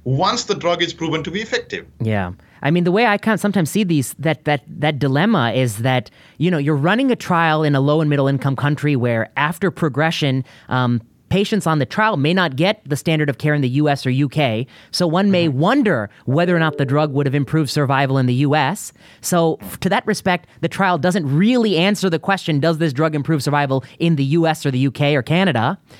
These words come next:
Speaker 2: And at the
Speaker 1: Mm-hmm.
Speaker 2: same time, the trial doesn't help people in that nation, because the moment the trial ends, as you say, uh, the sponsor walks out of the country and they don't have access to the medication 'cause they can't afford the medication.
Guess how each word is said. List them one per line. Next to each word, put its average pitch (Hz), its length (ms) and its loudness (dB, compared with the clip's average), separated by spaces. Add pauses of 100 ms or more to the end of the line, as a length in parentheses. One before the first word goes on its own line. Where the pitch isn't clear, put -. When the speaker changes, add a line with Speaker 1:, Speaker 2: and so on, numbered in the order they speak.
(220)
Speaker 2:
And 226 180 0
at 226 120 -4
the 226 40 0
Speaker 1:
Mm-hmm. - 80 -4 (100)
Speaker 2:
same 320 160 0
time, 160 360 0 (180)
the 151 120 -2
trial 254 240 0
doesn't 226 220 2
help 226 180 0
people 220 240 0
in 214 60 2
that 202 120 2
nation, 220 320 2
because 202 180 0
the 214 60 2
moment 254 300 2
the 214 60 -2
trial 233 240 2
ends, 254 200 2
as 175 140 2
you 262 100 4
say, 262 400 0 (220)
uh, 196 160 2
the 190 120 -2 (120)
sponsor 214 480 -2
walks 196 320 0
out 233 160 2
of 190 60 0
the 185 60 -2
country 226 360 0
and 208 160 4
they 214 80 4
don't 233 140 2
have 240 100 2
access 247 280 -2
to - 60 -10
the 233 60 0
medication 247 420 0
'cause 240 100 -2
they 262 60 0
can't 254 180 0
afford 294 280 0
the 214 80 0
medication. 113 600 0